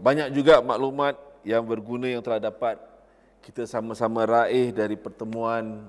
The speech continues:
dalam rancangan Kopi O Pisang Goreng ini. Uh, semoga anda di sana yang menonton melalui Facebook dan YouTube Era dan Serta dan juga Facebook dan YouTube Esplanet,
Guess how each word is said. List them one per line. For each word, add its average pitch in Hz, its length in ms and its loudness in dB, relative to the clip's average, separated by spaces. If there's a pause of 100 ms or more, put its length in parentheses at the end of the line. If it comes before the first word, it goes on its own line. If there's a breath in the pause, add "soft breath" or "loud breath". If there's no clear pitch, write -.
(140)
dalam 101 560 -4 (560)
rancangan 98 640 -12 (320)
Kopi 123 240 -12
O 101 400 -8 (160)
Pisang 101 320 -6
Goreng 92 320 -6
ini. 90 300 -12 (760 soft breath)
Uh, 117 320 8
semoga 123 400 -2
anda 135 320 0
di 135 80 -4
sana 143 480 2
yang 123 320 6
menonton 139 560 2
melalui 123 400 0
Facebook 160 640 0
dan 123 160 2
YouTube 147 720 0
Era 135 240 2
dan 131 160 2
Serta 156 480 2 (320 loud breath)
dan 113 160 -6
juga 117 160 -2
Facebook 143 400 -4
dan 135 160 2
YouTube 135 400 -4
Esplanet, 165 720 4